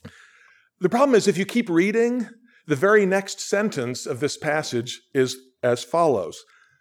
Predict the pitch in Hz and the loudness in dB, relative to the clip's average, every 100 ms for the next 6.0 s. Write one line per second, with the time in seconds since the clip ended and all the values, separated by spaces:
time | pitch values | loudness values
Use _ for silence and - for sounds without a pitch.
0 | _ _ _ - 143 147 156 180 127 117 | _ _ _ -12 -10 -6 -4 -4 -4 -6
1 | 123 151 151 139 - 165 139 101 - - | -4 -2 -2 -4 -8 -8 -8 -10 -16 -20
2 | - 254 277 214 185 196 - 185 185 175 | -2 0 0 0 0 0 -2 -4 0 0
3 | 151 190 196 160 147 175 175 175 139 156 | 4 4 4 -2 -6 -2 -2 -4 -2 -2
4 | 156 156 143 - 180 160 185 202 180 143 | 0 -4 -4 0 2 2 0 -2 -2 -2
5 | 151 165 170 202 143 101 98 - - - | -4 -6 -6 -6 -6 -6 -8 -14 -14 -14